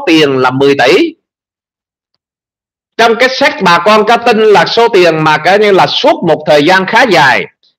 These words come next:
mà chị Hà để có mười ba triệu trong đó hay không? Hả? Bà con có tin hay không? Anh Tuấn, anh cũng đã thừa nhận rằng anh là người mở cái sách để mà tìm cái giấy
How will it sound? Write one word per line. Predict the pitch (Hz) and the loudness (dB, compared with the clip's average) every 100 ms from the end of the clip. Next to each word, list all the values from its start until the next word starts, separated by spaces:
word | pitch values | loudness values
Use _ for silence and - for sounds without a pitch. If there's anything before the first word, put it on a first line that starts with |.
| _ | _
mà | 127 160 | -2 -2
chị | 151 170 | 0 0
Hà | 170 151 | 0 0
để | 143 139 | 2 0
có | 180 226 | 2 0
mười | 220 156 | 2 0
ba | 160 196 196 | 2 0 0
triệu | 175 139 | 0 2
trong | 175 | 2
đó | 196 | 2
hay | 233 196 | 2 2
không? | 196 196 202 196 _ _ _ _ _ _ _ _ _ _ _ _ | 0 -2 -4 -12 _ _ _ _ _ _ _ _ _ _ _ _
Hả? | 131 175 220 208 - _ _ _ _ _ - | 0 0 0 -4 -16 _ _ _ _ _ -4
Bà | 113 | -2
con | 123 220 | 2 2
có | 220 | 0
tin | 233 220 | 0 0
hay | 226 | 2
không? | 214 226 226 - _ _ _ _ _ _ _ _ _ _ _ _ _ _ _ _ _ _ | 2 -2 -4 -16 _ _ _ _ _ _ _ _ _ _ _ _ _ _ _ _ _ _
Anh | 208 233 | -2 0
Tuấn, | 233 294 | 2 2
anh | 175 214 226 | 2 0 0
cũng | 175 | 0
đã | 147 - | 0 0
thừa | 214 196 165 | 0 2 2
nhận | 139 120 131 | 0 -2 -2
rằng | 120 87 - _ _ | -4 -4 -10 _ _
anh | 175 220 269 | -2 0 0
là | 220 170 151 139 127 | 2 2 2 2 2
người | 117 135 135 117 98 - 98 | 0 0 0 -2 -4 -10 -6
mở | 123 156 190 190 | -2 2 2 0
cái | 208 | -2
sách | 208 208 208 - | 0 -2 -4 -8
để | 135 139 156 | -2 0 2
mà | 175 127 101 90 - | 0 -2 -2 -6 -4
tìm | 165 180 156 120 110 | 0 2 0 -4 -2
cái | 147 180 160 | 0 0 2
giấy | 196 | 0